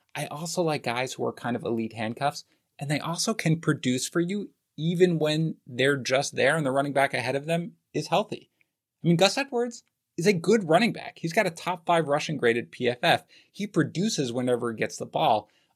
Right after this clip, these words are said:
over five yards per carry in his career, and he got double-digit touches plenty last year once there was no Mark Ingram. So I get it, rushing Q Bs, there's not a lot of volume to go around necessarily for the running backs.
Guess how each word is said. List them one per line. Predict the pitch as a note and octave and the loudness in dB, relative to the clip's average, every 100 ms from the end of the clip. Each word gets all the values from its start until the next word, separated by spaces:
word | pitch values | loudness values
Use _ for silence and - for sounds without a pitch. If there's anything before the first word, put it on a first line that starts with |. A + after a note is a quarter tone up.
| - | 4
over | E3+ F3 | 4 4
five | E3 D#3 D3 | 2 0 0
yards | C#3 C3 - | 0 -2 -4
per | B2 | -12
carry | - C#3+ C#3 A#2 | -4 0 0 -2
in | - G#2+ | -6 -8
his | A2 - | -8 -10
career, | - B2+ D3 C3 | -8 -4 -2 -2
and | C3 C#3 | -2 -4
he | F3 | -2
got | C4 D#4+ _ | -2 -2 _
double-digit | E3+ G3 F#3 F#3 E3 | 2 2 2 2 0
touches | - E3 A3 - _ | -4 -4 -6 -10 _
plenty | - E3 A3+ E3 | -6 0 2 4
last | A2 G#2 - | 2 2 -2
year | A2 A#2 A#2+ _ _ | -2 -2 -4 _ _
once | A2+ D3 E3 | 0 2 2
there | E3 | 2
was | C#3+ A#2+ | 0 0
no | A#2+ D#3 | 0 0
Mark | C#3 D#3+ E3 | 2 0 0
Ingram. | G3 F3 A2+ G#2 | -2 0 -2 -2
So | - C3 C3 _ _ _ | 0 0 0 _ _ _
I | D#3+ | 0
get | D#3+ E3 | 4 4
it, | E3 | 2
rushing | D#3 C3+ D3+ F3 E3 | 0 2 2 2 -2
Q | E3+ | -4
Bs, | C#3+ D3 D3+ C#3+ - _ _ _ | -4 -2 -2 -6 -10 _ _ _
there's | - D3+ D3 | 0 2 2
not | D#3+ D#3+ | 2 4
a | |
lot | D#3 D3+ | 4 4
of | |
volume | B2 C3 C3+ A2+ | 4 2 2 0
to | G#2 | -4
go | - | -2
around | G2+ G2+ F#2+ G2 | -2 0 0 -2
necessarily | F#2+ - G#2 G#2+ G#2 | -4 -4 -2 0 -2
for | - A#2 | -2 -2
the | |
running | A#2 C3+ B2+ G2+ | 0 0 0 -4
backs. | - - | -8 -12